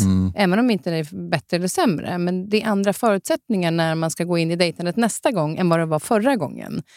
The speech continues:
Speaker 2: Och den omställningen. Men du lyckades ju bra.
Speaker 1: <laughs> Ja, jag gjorde ju det.
Speaker 2: Ja.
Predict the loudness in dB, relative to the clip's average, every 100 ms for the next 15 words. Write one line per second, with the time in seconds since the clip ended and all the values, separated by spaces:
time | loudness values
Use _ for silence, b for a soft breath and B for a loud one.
0 | B B B B 2 2 2 2 2 0
1 | 0 2 2 -2 -8 -8 -8 -10 -20 _
2 | _ _ _ _ _ _ 2 2 2 0
3 | 0 0 0 0 -2 -8 _ _ -4 -4
4 | -10 0 2 4 0 B B _ 6 6
5 | 6 6 6 6 4 4 2 2 0